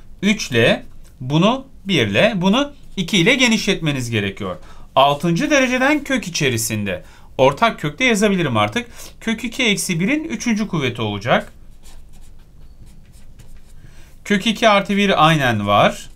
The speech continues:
Buraya da kök iki artı birin karesi gelecek. Kök iki artı birin karesi. Bakınız ortak olduğu için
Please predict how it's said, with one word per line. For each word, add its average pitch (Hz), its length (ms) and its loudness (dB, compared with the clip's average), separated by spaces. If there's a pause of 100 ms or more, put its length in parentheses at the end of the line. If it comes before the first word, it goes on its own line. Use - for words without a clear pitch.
(680)
Buraya 202 240 4
da 131 120 -2
kök 196 240 0
iki 208 220 2
artı 135 280 0
birin 240 280 -2
karesi 147 440 0
gelecek. 101 680 -6
Kök - 320 -8
iki 127 240 -6
artı 117 340 0
birin 165 280 -2 (300)
karesi. 151 380 -4
Bakınız 214 460 -2
ortak 135 400 0
olduğu 180 220 -2
için 196 400 -4